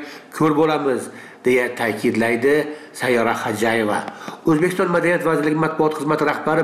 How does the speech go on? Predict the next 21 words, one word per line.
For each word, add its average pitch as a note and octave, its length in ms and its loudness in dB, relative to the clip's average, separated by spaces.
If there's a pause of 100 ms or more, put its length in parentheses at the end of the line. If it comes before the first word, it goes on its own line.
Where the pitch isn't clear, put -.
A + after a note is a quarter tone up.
Mavluda B2+ 320 2
Asqar - 240 -2
Xo'jayeva C#3+ 440 2 (520)
Ozodlik C3 320 2
bilan C3+ 240 2
suhbatda D#3 480 0 (480)
muammo C#3+ 320 4 (100)
o'rganilayotgani D3 760 2
va C3 60 2 (120)
qurilish B2+ 300 0
to'xtatilganini A#2 580 0
aytdi. A2 260 0 (580)
Xo'ja D3 220 4 (160)
Kalon F3 280 2 (420)
masjidi D#3+ 440 0
va D3+ 80 2 (100)
minorasi C3 560 2 (760)
o'n D3+ 160 6
oltinchi D3 340 -2
asrga C3+ 280 2 (100)
mansub C3 280 0